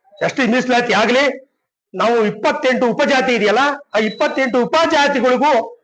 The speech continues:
ನಾವು ಸಾಮೂಹಿಕ ರಾ-, ನಾಯಕತ್ವ ಕೊಡ್ಬೇಕಾಯ್ತು ಶ್ರೀನಿವಾಸ್ ಅಂತೇಳಿ ಮೊನ್ನೆಲ್ಲ, ಆ, ಅವರು ಪ-, ಪ-, ಪತ್ರಿಕೆ ಗೋಷ್ಠಿ ಮಾಡಿರೋದು ನೀವೆಲ್ಲ ಕಂಡಿದ್ದೀರಾ ಬಂಧುಗಳೇ. ಇವತ್ತಿನ ದಿವಸ ನಮ್ಮ ಕಾಡುಗೊಲ್ಲ ಸಮಾಜದಿಂದ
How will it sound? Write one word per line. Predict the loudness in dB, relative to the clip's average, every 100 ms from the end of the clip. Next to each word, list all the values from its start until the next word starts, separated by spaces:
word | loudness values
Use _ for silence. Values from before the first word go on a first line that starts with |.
| _
ನಾವು | 0 2 2
ಸಾಮೂಹಿಕ | 0 2 2 2
ರಾ-, | 2 0 0
ನಾಯಕತ್ವ | 0 0 0 -2
ಕೊಡ್ಬೇಕಾಯ್ತು | 0 0 0 0 0 0 0
ಶ್ರೀನಿವಾಸ್ | 0 0 0 0
ಅಂತೇಳಿ | -2 -2 -2 0 -2 -8 _
ಮೊನ್ನೆಲ್ಲ, | -2 0 2 2 0 -4 _ -4
ಆ, | -2 0 0 2 2
ಅವರು | 0 0
ಪ-, |
ಪ-, | 0 0 -2
ಪತ್ರಿಕೆ | -2 -2 0
ಗೋಷ್ಠಿ | -2 -2 0
ಮಾಡಿರೋದು | 0 -2 -2
ನೀವೆಲ್ಲ | 0 0 -2
ಕಂಡಿದ್ದೀರಾ | -2 -4 -2 -4
ಬಂಧುಗಳೇ. | -4 -8 -14 _ _ _ _ _ _ -4
ಇವತ್ತಿನ | -2 -2 -2
ದಿವಸ | 0 0 0 -4 -18 -18 -6
ನಮ್ಮ | -2 -2
ಕಾಡುಗೊಲ್ಲ | -2 0 0 0
ಸಮಾಜದಿಂದ | 0 0 0 0 0 0